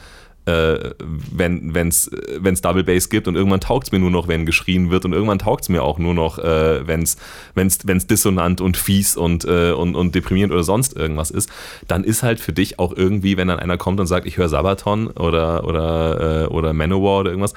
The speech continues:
dann ist es halt Kindergarten. Ja, dann sagst du halt so, ja, das ist, äh, das ist schon, schon okay für jemanden, der diese Woche zum ersten Mal Metal hört. Aber das ist eigentlich nicht, das ist eigentlich nicht das, worum es bei Metal geht, ja.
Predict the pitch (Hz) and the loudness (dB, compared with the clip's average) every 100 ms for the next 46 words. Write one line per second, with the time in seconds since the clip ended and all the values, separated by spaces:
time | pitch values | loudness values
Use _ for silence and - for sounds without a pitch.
0 | - - - 90 95 110 113 117 107 - | -12 -20 -4 0 2 2 0 0 -2 0
1 | 175 104 80 71 73 73 71 - _ _ | 2 2 0 -2 -2 -4 -8 -16 _ _
2 | _ _ 85 82 101 - _ 85 85 92 | _ _ -2 0 -2 -10 _ -2 0 0
3 | - 92 - 87 80 101 90 - 92 - | -2 -2 0 2 4 2 0 -4 -6 -4
4 | 76 87 85 87 87 - - - - 87 | 0 0 0 -4 -4 -6 -6 -6 -2 -2
5 | 90 - - 90 92 73 - 78 92 - | -2 -4 -2 0 0 -2 -4 -2 -2 0
6 | 76 80 82 73 78 76 73 71 87 82 | 0 0 0 -2 -2 0 0 0 -2 -2
7 | 78 80 82 85 76 80 - 80 76 78 | 0 -2 -2 -4 -2 -2 -2 -2 0 -2
8 | - 80 78 71 - - 78 78 80 87 | -2 -2 -2 -2 -4 -4 -2 -2 -2 -2
9 | 82 87 87 80 104 - - - - - | -4 -2 -2 0 -2 -2 -12 -20 -20 -20
10 | - 101 110 104 110 139 135 127 131 135 | -2 2 2 2 2 4 4 4 2 2
11 | 127 120 127 143 139 127 127 123 98 85 | 2 2 4 2 2 4 4 2 0 0
12 | 80 78 80 95 | 0 2 2 2